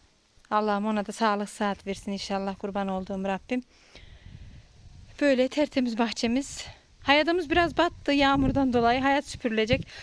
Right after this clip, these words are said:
Bayram temizliğim. Sadece mutfağım kaldı. Burayı dedim ekeyim dedim yağmur yaş yağmadan. Rabiş bacınız çok konuşuyor. Kusura bakmayın, hakkınızı helal edin.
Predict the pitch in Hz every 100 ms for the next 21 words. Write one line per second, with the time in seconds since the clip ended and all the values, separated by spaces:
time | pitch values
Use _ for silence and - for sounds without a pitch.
0 | - - 277 311 311 294 302 285 294 294
1 | 302 - - - - 294 247 247 233 -
2 | 240 214 208 208 208 254 302 - - -
3 | - - 285 294 277 269 254 277 - 381
4 | 262 233 247 247 247 247 240 - 254 262
5 | 247 247 339 - - - - - - 202
6 | 196 - 214 202 196 - 202 - 214 220
7 | - 214 208 208 220 208 208 220 220 214
8 | 208 - 202 196 220 226 226 214 247